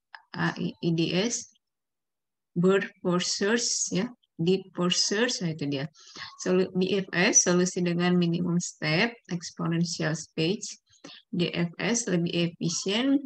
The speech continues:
jika satu solusi lintasannya dapat terlalu panjang dengan pohon ruang status tidak terhingga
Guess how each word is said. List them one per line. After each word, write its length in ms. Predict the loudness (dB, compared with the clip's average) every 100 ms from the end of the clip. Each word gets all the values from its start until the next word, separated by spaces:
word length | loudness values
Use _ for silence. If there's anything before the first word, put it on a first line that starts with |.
| -2
jika 320 | -4 -2 -2
satu 240 | -2 -4
solusi 640 | -6 -4 -2 -2 -2 -4 -4 -8 _ -20 -20 _
lintasannya 720 | -2 2 2 2 2 2 2
dapat 320 | 0 0 -6 -2
terlalu 320 | 0 2 0
panjang 480 | 0 0 2 2 2
dengan 320 | 2 2 2
pohon 240 | 2 2
ruang 240 | 2 2 2
status 480 | 0 -6 -4 -6 -2
tidak 240 | -4 -2
terhingga 480 | -2 0 4 4